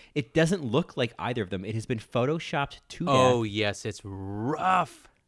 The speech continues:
Speaker 2: Emma
Speaker 1: Rough.
Speaker 2: Stone, Colin Firth.
Speaker 1: Like, A, that is not Emma Stone. Two,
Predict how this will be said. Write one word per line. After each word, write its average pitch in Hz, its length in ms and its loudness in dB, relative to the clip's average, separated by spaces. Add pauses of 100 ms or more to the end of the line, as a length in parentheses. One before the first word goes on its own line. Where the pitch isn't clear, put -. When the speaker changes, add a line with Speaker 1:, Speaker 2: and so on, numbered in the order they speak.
(140)
Speaker 2:
Emma 143 180 0
Speaker 1:
Rough. 117 100 4
Speaker 2:
Stone, 151 420 -2
Colin 135 380 -6
Firth. 135 640 -8 (340)
Speaker 1:
Like, 147 260 2
A, 170 260 6
that 151 200 4
is 127 100 -2
not 120 320 0
Emma 104 220 -2
Stone. 87 540 -2 (300)
Two, 147 540 2